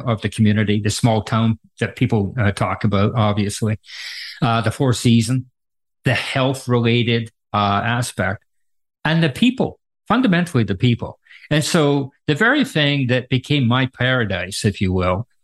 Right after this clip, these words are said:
was something that I valued and cherished. And I wanted to make sure that my family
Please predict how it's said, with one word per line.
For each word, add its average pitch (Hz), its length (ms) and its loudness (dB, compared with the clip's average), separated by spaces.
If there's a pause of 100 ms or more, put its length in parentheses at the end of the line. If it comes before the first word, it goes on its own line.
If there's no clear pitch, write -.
(180)
was 131 180 2
something 147 400 0
that 117 140 0
I 110 100 2
valued 123 680 -2 (100)
and 104 140 0
cherished. 113 600 -2
And 123 180 2
I 131 60 2
wanted 151 320 2
to 123 80 2
make 117 240 2
sure 107 560 0 (340)
that 120 540 0 (200)
my 123 380 4
family 98 600 -2